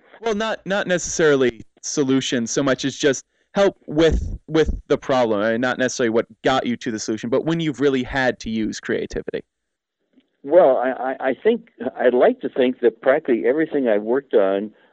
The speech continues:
Speaker 2: uh, as far as research is concerned, there's an element of creativity there. Um, and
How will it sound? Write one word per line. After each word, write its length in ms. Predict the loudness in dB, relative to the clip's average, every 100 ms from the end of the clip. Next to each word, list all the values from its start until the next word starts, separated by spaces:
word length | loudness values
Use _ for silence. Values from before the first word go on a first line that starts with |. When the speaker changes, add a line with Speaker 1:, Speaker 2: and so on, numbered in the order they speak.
| -8
Speaker 2:
uh, 440 | -6 -4 -4 -6 -10 -16 -10
as 240 | -8 -6 0
far 160 | 2
as 120 | 2
research 460 | 0 -4 -2 -4 -4
is 240 | -10 -12 -12
concerned, 500 | -10 -8 -4 -4 -4 -10 _
there's 360 | -8 2 2 2
an 140 | -2 -2
element 420 | 0 2 0 0
of 120 | -2 -4
creativity 760 | -2 0 0 0 -4 -2 -4
there. 380 | 0 2 2 0 _ _ _ -6
Um, 360 | -4 -2 -6 -10 _ _ _ _
and 340 | -2 0 0